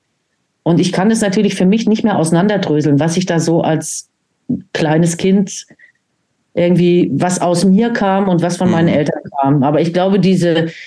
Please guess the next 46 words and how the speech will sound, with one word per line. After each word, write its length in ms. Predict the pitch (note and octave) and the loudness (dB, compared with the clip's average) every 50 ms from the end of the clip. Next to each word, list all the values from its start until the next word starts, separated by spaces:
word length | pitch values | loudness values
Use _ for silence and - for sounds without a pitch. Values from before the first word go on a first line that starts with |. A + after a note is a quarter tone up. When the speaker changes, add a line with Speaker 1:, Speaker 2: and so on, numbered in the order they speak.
| - - - | -10 -6 -2
Speaker 1:
diese 180 | F#3 E3+ F3+ | 0 0 2
Erfahrung 720 | D#3 D3+ D#3+ D#3+ - E3+ F3 G3 G3 G#3+ G#3+ A3 G#3 F#3+ | 0 0 -2 -2 -2 -2 0 0 0 0 2 2 2 0
auch, 280 | - D3+ E3+ F3 E3+ - | 0 0 0 0 0 0
also 220 | - E3+ F3 E3+ | 0 0 0 0
bettelnde 400 | E3+ F3+ F#3 F#3 A3 G3 F#3 F3 | 0 -2 -2 0 2 2 2 0
Kinder, 420 | E3+ - G3+ G#3 A3 A#3 G#3+ F#3+ E3+ - | 0 0 0 2 2 2 2 0 -2 -2
die 200 | - E3 E3+ E3 | 0 0 0 0
kaum 260 | - E3+ E3+ F#3 F#3 | 0 0 0 0 0
älter 320 | - E3 F#3 F#3 F#3 E3+ | 0 0 0 0 0 0
waren 160 | E3+ E3+ E3+ D#3+ | 2 2 2 2
als 300 | D3+ D#3 D3 - - - | 2 0 -2 -4 -4 -2
ich, 180 | - G3 F#3 F#3+ | -2 -2 0 0
die 120 | F3+ E3+ | 0 0
an 100 | D#3+ D#3 | 2 2
unser 260 | D#3+ D#3 C#3+ E3 D3+ | 2 2 0 0 0
Haus 220 | D3+ D3+ D3 D3+ - | 0 0 0 0 -2
gekommen 320 | D3 - - D3 D3+ D#3 | -4 -2 0 2 2 2
sind 200 | D3 D#3 D#3 B2 | 2 2 2 2
oder 200 | C#3 D3+ D#3 D3+ | 2 2 0 0
sowas, 360 | C#3 D#3+ D3+ D#3 D3+ D3 - - - - - - - - - _ _ - | 0 0 0 0 -2 -2 -6 -12 -18 -20 -20 -20 -20 -20 -20 _ _ -6
das 180 | E3 - - | -4 -2 0
macht 300 | E3+ E3+ F#3 - - - | 0 0 0 -2 -2 -4
ja 120 | G#3 F3 - | -2 -2 -2
auch 160 | D#3 D3+ - | -2 -2 -2
was 160 | D3+ C#3+ - | -2 0 0
mit 100 | D#3 B2+ - | 0 2 2
einem 120 | C#3+ C#3+ | 2 2
Kind. 300 | C#3 - C3 B2+ B2+ - | 0 0 0 0 0 0
Das 120 | D#3 D3 - | -2 -4 -2
beobachtest 600 | D#3 - - D#3+ E3+ F#3+ F#3 F3+ D#3 D3 - - | -2 0 2 2 2 2 0 0 -2 -4 -2 0
du 60 | E3 | 0
ja 160 | D#3 C#3+ A#2 | 0 2 2
auch. 340 | G#2+ C#3+ C#3+ C#3 - - _ _ _ _ _ _ _ _ _ _ _ _ _ _ _ _ _ _ _ _ | 2 2 0 0 -2 -6 _ _ _ _ _ _ _ _ _ _ _ _ _ _ _ _ _ _ _ _
Also 220 | - D#3+ D#3 D#3 | -4 -2 0 0
du 80 | D3+ E3 | 0 0
fühlst 360 | E3 - G3+ G3+ F#3 - - | 0 0 0 -2 -2 -2 -2
da 40 | E3 | 0
ja 160 | D3+ D3 C#3+ | 0 2 2
mit, 440 | C#3+ D3 D#3+ E3 E3 - - - - | 2 2 0 0 -2 -6 -12 -12 -6
wenn 200 | - D3 D3 D3+ | -2 0 2 2
du 60 | D3 D3 | 2 2
ein 60 | C#3+ | 2
fühlendes 420 | C#3+ - D3+ D3+ C#3+ D3 C#3 C#3 | 0 0 2 2 2 0 0 0
Wesen 300 | - C#3 B2+ B2 C3+ C3+ | 0 0 2 2 2 0
bist. 340 | C3+ C#3 C#3 C#3 - - - _ _ _ _ - | 0 -2 -2 -4 -8 -18 -20 _ _ _ _ 0
Speaker 2:
Mhm. 360 | A#2 G#2 G2+ G2 G#2 A#2+ | 0 2 2 2 0 -2